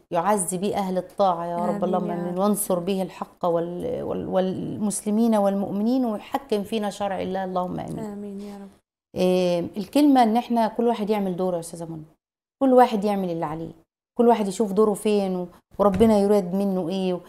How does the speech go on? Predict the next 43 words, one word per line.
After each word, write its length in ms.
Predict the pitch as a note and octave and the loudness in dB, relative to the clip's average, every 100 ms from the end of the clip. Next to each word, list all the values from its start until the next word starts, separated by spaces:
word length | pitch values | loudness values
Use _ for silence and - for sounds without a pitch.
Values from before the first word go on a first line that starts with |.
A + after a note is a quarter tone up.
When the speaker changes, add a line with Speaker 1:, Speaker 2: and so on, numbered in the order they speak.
| - - | -20 4
Speaker 1:
أنا 140 | A#3+ A3+ | 6 8
كأم 420 | A#3 E3+ A3 G3+ | 6 4 6 4
ربنا 320 | F#3+ F3+ G3+ | 2 0 -2
يريد 280 | F#3+ F#3 F#3 | -2 -2 -2
مني 220 | F#3 F3+ | -4 -4
إيه، 260 | F3 F3+ - | -4 -4 0
أنصر 280 | B3 A3+ G#3 | 2 2 0
الإسلام 500 | F3+ F3 - A3+ G#3 | -4 -4 -2 0 0
والدين 340 | F#3+ E3 F#3+ F3+ | 0 0 -2 0
ده 100 | F3+ | -2
إزاي، 300 | D#3+ F#3 F3 | 0 -2 -2
أفرح، 520 | G3+ B3 A3+ - F#3 - | 4 4 4 0 -10 -6
آه، 100 | F#3+ | -4
النبي 320 | F#3+ G3+ G#3+ G3 | -2 0 2 2
عليه 80 | |
الصلاة 180 | G3 G#3 | 2 -2
والسلام 320 | F#3+ G3 G3+ | 0 0 0
يوم 200 | G3 F#3+ | 0 0
القيامة 480 | F3+ F3 G3 G3 F#3 | -2 -4 -2 0 0
إزاي، 360 | F3 E3+ F3+ E3+ - _ - - A3 | -4 0 0 0 -6 _ -20 -6 4
الناس 280 | A#3+ B3+ | 6 6
اللي، 220 | A#3 G3+ G3 - - | 4 2 -2 -8 -4
اللي 120 | G3+ | 2
ضحوا 300 | G#3+ A#3+ A#3 | 6 6 4
بالإسلام 420 | G3 F#3+ F3+ A#3 G#3+ | -2 -4 0 2 2
في 160 | G#3 | 0
أول 200 | F#3+ G#3+ | 2 2
الإسلام، 420 | F#3+ - - A3 | 0 -2 2 2
وأنا 140 | A#3 A3+ | 4 4
دوري 220 | G#3+ G#3+ | 6 6
إيه 140 | G3 | 4
دلوقتي، 460 | G#3 F#3+ G3 - G3+ | 2 2 0 -2 -2
الناس 240 | A3 A#3 | 0 0
اللي 100 | A3+ | 0
بيضحوا 380 | G3+ G3+ A3+ G#3+ | 2 2 0 0
دلوقتي 320 | F#3+ G#3 G#3 | 2 0 0
في 80 | F#3 | -2
غزة 240 | G3+ F#3+ F#3+ | -2 0 -2
وفلسطين، 400 | - G3 - A3+ | -4 -6 0 2
أنا 180 | A3+ G#3 | 2 4
دوري 200 | A3+ A3 | 4 4
إيه 120 | A3+ | 4
دلوقتي. 420 | G#3 G#3+ - - | 2 0 -2 -6